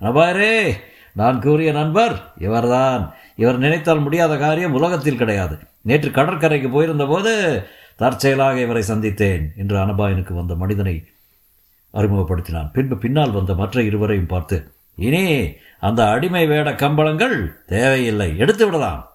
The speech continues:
எல்லோரும் சற்று சௌகரியமாக உட்கார்ந்து கொள்ளலாம்" என்று கூறி அங்கிருந்த ஆசனங்களை மற்றவர்களுக்கு சுட்டிக்காட்டினான். அமீரின் வீட்டு வெளிப்புறத்தை பார்க்க, பார்க்கும் யாரும் அத்தகைய ஒரு அறை அந்த வீட்டிற்குள் இருக்க முடியும் என்று சொப்பனவும் காண முடியாத அளவுக்கு அத்தனை பெரியதா,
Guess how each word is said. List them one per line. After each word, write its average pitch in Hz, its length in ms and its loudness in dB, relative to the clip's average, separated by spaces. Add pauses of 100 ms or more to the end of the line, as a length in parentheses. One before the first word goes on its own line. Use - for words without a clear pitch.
எல்லோரும் 135 460 2
சற்று 123 380 -2
சௌகரியமாக 165 540 2
உட்கார்ந்து 117 340 0
கொள்ளலாம்" 92 560 -4
என்று 104 220 -2
கூறி 120 260 -2 (220)
அங்கிருந்த 107 420 0
ஆசனங்களை 110 540 -2
மற்றவர்களுக்கு 101 560 -2 (100)
சுட்டிக்காட்டினான். - 520 -6 (540)
அமீரின் 156 460 0 (340)
வீட்டு 143 600 0
வெளிப்புறத்தை 120 580 0
பார்க்க, 101 520 -2 (220)
பார்க்கும் 110 440 0
யாரும் 123 480 0
அத்தகைய 107 420 -2
ஒரு 95 120 0
அறை 131 260 0
அந்த 101 180 -2
வீட்டிற்குள் 104 480 -4
இருக்க 151 240 0
முடியும் 147 240 -2
என்று 101 280 -4
சொப்பனவும் 151 340 -2
காண 101 240 0
முடியாத 92 340 0
அளவுக்கு 123 380 -4
அத்தனை 101 400 -2
பெரியதா, 113 600 -2